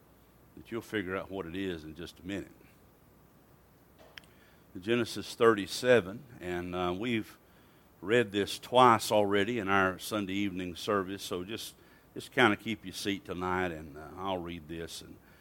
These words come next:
you just follow along. Genesis thirty-seven, verse number thirty-one.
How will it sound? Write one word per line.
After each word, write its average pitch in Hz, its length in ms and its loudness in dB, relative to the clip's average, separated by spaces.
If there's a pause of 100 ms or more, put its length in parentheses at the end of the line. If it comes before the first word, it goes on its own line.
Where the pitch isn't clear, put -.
(260)
you 92 120 -6
just 87 260 -10
follow 90 380 2
along. 80 420 -10
Genesis 92 540 -8
thirty-seven, 98 800 -2
verse 87 360 -8
number 82 380 -6 (580)
thirty-one. 90 800 0